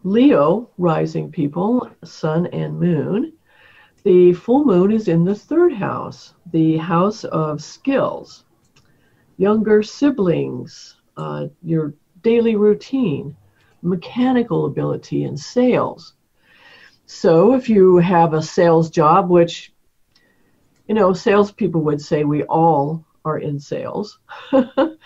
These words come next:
Speaker 1: and all day long, right? We're always selling something, ourse-, ourself or some other such thing. Um, the full moon there can really shed light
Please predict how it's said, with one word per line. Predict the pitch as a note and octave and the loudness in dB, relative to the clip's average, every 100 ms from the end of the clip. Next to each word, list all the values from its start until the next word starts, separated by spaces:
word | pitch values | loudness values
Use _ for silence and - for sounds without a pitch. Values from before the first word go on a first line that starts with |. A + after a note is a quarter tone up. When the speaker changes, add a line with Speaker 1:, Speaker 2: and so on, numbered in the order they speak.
| - - | -18 -8
Speaker 1:
and | B3 A#2 G#3+ A3+ G#3 G3 - - | -6 -4 -4 -2 -4 -6 -14 -2
all | A#3+ A#3 | 2 4
day | A3+ G3 | 4 4
long, | E3 D3+ F3 A3+ | 4 2 0 0
right? | F3 E3+ F#3+ | 0 2 0
We're | F3+ | 2
always | F3+ F3 F3+ | 2 2 0
selling | F#3+ E3+ E3+ | 0 2 0
something, | F3 D3 D3+ E3 G#3+ _ _ _ _ _ _ - | -2 -8 -4 -6 -6 _ _ _ _ _ _ -4
ourse-, | F#3+ F3 E3+ | -2 -2 -2
ourself | - - E3 - F3 D3 F3+ - | -2 0 -4 -2 0 0 -2 -4
or | C#3+ D3 C#3+ D3 D#3+ _ | -6 -4 -4 -6 -12 _
some | _ - E3+ | _ -6 -4
other | D3 D3 | -2 -6
such | D3 C#3 C#3+ - | -8 -10 -12 -8
thing. | C#3 D#3+ E3 _ _ _ _ _ _ _ _ _ _ - | -6 -6 -8 _ _ _ _ _ _ _ _ _ _ -6
Um, | F3 E3+ E3 | -2 0 0
the | E3+ | -2
full | G#3+ G#3+ A3+ | 0 2 2
moon | G3+ F3+ | 2 0
there | E3+ D#3 - F3+ G3 - | 0 0 0 -2 -4 -8
can | - F3 E3 D#3+ - | -4 -2 0 -2 -4
really | F#3 F3+ F#3 | -2 0 -2
shed | - G3 F#3 | -2 -4 0
light | D3+ D3 A3+ - | -2 -2 -4 -8